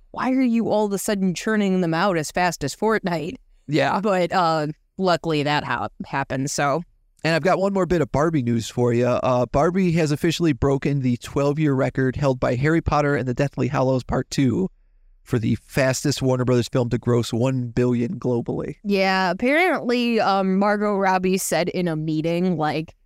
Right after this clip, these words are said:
Speaker 1: "We're gonna hit one billion." And she goes, "I wasn't really sure that was gonna happen, but it did."
Speaker 2: Yeah.
Speaker 1: <laughs> And I'm like, "That's pretty cool." I got one more short one for ya.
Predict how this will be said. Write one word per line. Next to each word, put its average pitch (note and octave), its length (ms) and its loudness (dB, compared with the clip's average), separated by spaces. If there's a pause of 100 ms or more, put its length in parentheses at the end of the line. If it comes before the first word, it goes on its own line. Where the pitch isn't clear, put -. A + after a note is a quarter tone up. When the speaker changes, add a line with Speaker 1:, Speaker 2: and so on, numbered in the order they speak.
(140)
Speaker 1:
"We're E4+ 140 0
gonna G4 200 2
hit D4+ 180 2
one C4+ 240 0
billion." G#3+ 560 -2 (340)
And A#3 160 0
she B3 140 -2
goes, G#3+ 180 0
"I G3+ 160 0
wasn't C4+ 320 0
really A3+ 300 0
sure G#3+ 260 -2
that G#3 200 2
was G3+ 140 -4
gonna F#3 220 -2
happen, G3+ 440 0
but G3+ 160 -2 (100)
it A3+ 160 -2
did." A#3+ 500 0
Speaker 2:
Yeah. D4+ 480 2
Speaker 1:
<laughs> - 60 -12
And G4 180 2
I'm C#4+ 120 2
like, G#3 280 -2
"That's A3 340 0
pretty E3 340 -2
cool." D3+ 500 -4 (540)
I G3 80 0
got G#3+ 320 2
one G#3 180 2
more G3 240 2
short F#3 380 -2
one F3 240 0
for F#3 280 0
ya. F3 220 0